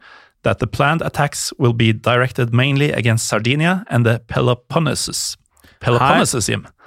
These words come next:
Speaker 2: <laughs> Ja, her refererer The Anglo-Saxon Order til brevene funnet i Major Martins koffert. Som ikke det var tydelig nok at Hitler også hadde latt seg lure her, så viste tyskernes neste trekk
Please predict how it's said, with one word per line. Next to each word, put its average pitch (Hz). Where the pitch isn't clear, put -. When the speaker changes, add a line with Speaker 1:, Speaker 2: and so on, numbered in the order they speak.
Speaker 2:
<laughs> 104
Ja, 151
her 151
refererer 139
The 143
Anglo-Saxon 113
Order 120
til 139
brevene 110
funnet 113
i 113
Major 101
Martins 110
koffert. -
Som 170
ikke 170
det 143
var 180
tydelig 131
nok 180
at -
Hitler 147
også -
hadde 269
latt 233
seg 220
lure 127
her, 104
så 165
viste 160
tyskernes 139
neste 220
trekk -